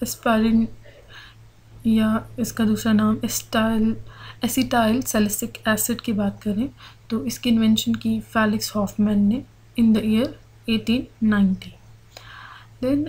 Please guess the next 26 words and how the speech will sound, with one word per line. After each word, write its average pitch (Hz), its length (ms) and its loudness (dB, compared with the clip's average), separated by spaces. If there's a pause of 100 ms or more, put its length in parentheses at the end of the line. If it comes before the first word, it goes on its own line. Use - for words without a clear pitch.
uh, 226 240 2 (180)
एटीपी 254 520 0
term 220 380 2
अगर 208 160 2
आपने 208 300 -2
science 208 360 -2
में 214 60 -2
सुनी 202 300 2
है, 220 280 -4
एडिनोस-, 214 480 2 (680)
adenosine 226 760 2
triphosphate, 220 1300 -2 (680)
इसकी - 180 -4
discovery 247 540 -2
की 233 280 -4
Karl 220 440 2 (140)
Laufman 202 560 0
ने 220 240 2 (460)
in 233 100 4
the 220 120 2
year 214 220 4
nineteen 208 500 -2
twenty-nine। 196 920 0 (800)
तो 302 180 -14
एटीपी, 269 640 -4
अ, 277 60 -4